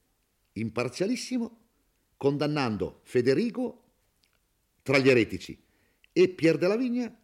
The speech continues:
tra i suicidi, uno per il suo epicureismo, la sua eresia,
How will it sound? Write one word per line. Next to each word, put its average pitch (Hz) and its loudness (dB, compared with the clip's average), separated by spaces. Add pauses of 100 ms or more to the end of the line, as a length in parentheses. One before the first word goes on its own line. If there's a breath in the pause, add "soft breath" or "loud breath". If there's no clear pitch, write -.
tra 208 -6
i 208 0
suicidi, 208 -8 (920)
uno 175 4
per 117 2
il 104 -4
suo 107 0 (420)
epicureismo, 135 -2
la 82 -12
sua 80 -6
eresia, 135 -4